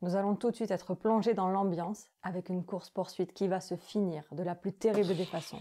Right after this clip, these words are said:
Cet accident permet l'entrée en scène d'un duo d'inspecteurs plutôt originaux. En effet, l'un d'eux est atteint d'hypermnésie. Il retient absolument tout. Et non,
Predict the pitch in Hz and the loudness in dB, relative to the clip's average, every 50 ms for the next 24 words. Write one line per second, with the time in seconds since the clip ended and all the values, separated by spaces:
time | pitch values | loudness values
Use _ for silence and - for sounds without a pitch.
0 | - - - - - 277 277 - 262 220 240 277 294 - 196 175 196 247 254 214 | -8 -6 -4 -2 -2 -2 -2 0 2 2 2 4 2 2 2 2 2 2 2 0
1 | 202 - - 214 196 196 190 - 233 233 240 220 156 180 180 180 175 202 226 233 | 0 -2 -2 -4 -4 -4 -2 -2 0 0 0 0 0 0 0 0 2 2 2 2
2 | 190 226 226 226 - - 208 208 - - 233 - - - 294 277 - 302 277 240 | 2 0 0 -2 -2 -4 -4 -4 -4 -6 -6 -6 -2 0 0 2 4 4 4 4
3 | 208 202 170 - 180 175 156 - - _ _ 269 294 285 - 160 - - 180 185 | 4 2 0 -2 -2 -4 -4 -6 -10 _ _ 0 2 4 2 2 2 4 2 2
4 | 185 - - 208 220 226 233 214 294 311 262 220 - 190 190 185 233 247 247 220 | 2 0 0 2 2 4 4 4 4 4 2 2 2 0 -2 0 0 2 2 2
5 | 170 226 254 - 240 214 208 196 185 190 175 156 151 143 - - _ _ 269 302 | 2 2 2 2 2 2 2 2 2 0 0 -2 -4 -8 -10 -14 _ _ 0 2
6 | 294 277 262 - 214 202 - - 202 196 208 - - - 247 233 - - 240 220 | 2 2 2 2 2 2 0 -2 -4 -4 -4 -4 0 2 2 2 2 2 2 2
7 | 202 208 190 185 180 175 - 165 147 - _ _ _ _ _ _ _ _ _ _ | 2 2 2 0 -2 -4 -4 -8 -8 -10 _ _ _ _ _ _ _ _ _ _
8 | - 226 208 185 160 147 | 2 4 4 2 0 -4